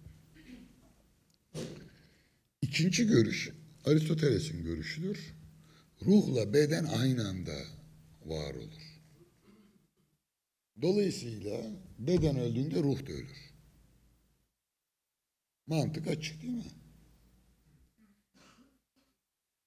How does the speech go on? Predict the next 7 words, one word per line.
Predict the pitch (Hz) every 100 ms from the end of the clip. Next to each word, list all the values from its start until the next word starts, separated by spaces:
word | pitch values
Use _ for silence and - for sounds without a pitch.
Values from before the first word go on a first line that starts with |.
| _ _ _ _ _ _ 107
Ee, | 104 101 98 98 95 95 92 90 50 - - _ _ _ _ 127
dolayısıyla | 165 202 190 - 170 156
Aristoteles'e | 147 - 165 165 160 - 117
göre | 120 185 214
ruh | 160 147 202 - -
ölümsüz | 139 135 131 214 208
değildir. | 123 101 80 -